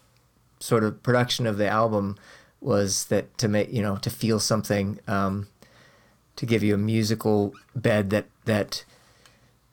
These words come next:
matches lyrically, um, what is being said. So, I, there's, I, there's more feeling on this record as a whole, which is one of the reasons I wanted to work with a string quartet on this record. I just feel like,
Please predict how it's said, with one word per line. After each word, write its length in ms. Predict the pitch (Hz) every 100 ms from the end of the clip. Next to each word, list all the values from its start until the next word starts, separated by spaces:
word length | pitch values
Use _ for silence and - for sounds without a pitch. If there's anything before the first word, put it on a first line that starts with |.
| _ -
matches 800 | 113 117 - 113 104 - - - _ _ _ -
lyrically, 560 | 113 110 104 110 98 101 - -
um, 480 | 104 95 95 95 98 _ _ _ - - _ _ _ _
what 280 | - 107 -
is 120 | 104
being 240 | - 110 101
said. 320 | - 107 98
So, 500 | - 123 117 113 - _ _ - _ _
I, 60 | - -
there's, 240 | 147 147 -
I, 100 | 151
there's 200 | 156 131
more 220 | 156 175
feeling 520 | 131 - 151 139 127
on 100 | 117
this 160 | 113 104
record 220 | 117 110
as 80 | 107
a 60 |
whole, 140 | 110 120
which 240 | 147 165
is 120 | 190 185
one 80 |
of 80 | 240
the 80 | 233
reasons 340 | 180 170 156
I 80 | 139
wanted 260 | 127 135 131
to 80 | 120
work 240 | 123 -
with 100 | 113
a 40 | 107
string 220 | - 123
quartet 440 | 123 107 107 104 104
on 80 | 101
this 140 | 95
record. 300 | 104 98 98
I 80 | 107
just 360 | 107 131 131
feel 200 | - 123
like, 320 | 110 104 98